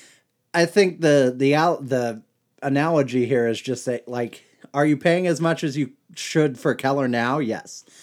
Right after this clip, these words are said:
But do I think this contract's gonna look really bad for you? I do not.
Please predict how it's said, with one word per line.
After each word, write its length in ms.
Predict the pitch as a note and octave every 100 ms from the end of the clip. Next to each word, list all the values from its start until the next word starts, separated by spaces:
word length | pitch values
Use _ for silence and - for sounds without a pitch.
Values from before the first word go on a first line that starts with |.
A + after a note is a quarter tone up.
| - - _ _ _ B2+
But 320 | G#2+ B2+ G2+
do 120 | B2+
I 140 | A#2+ A2+
think 320 | - B2+ B2+
this 180 | B2+ -
contract's 580 | C#3 B2 B2+ B2+ A2 -
gonna 200 | B2 A#2
look 240 | A2+ -
really 360 | G#2+ A2 A#2 A#2
bad 380 | G2 F#2 A#2 B2+
for 100 | E3
you? 180 | D3+ B2+
I 100 | G2
do 200 | F#2+ F#2
not. 840 | F2+ F2 D#2+ E2+ A#2 D4 - -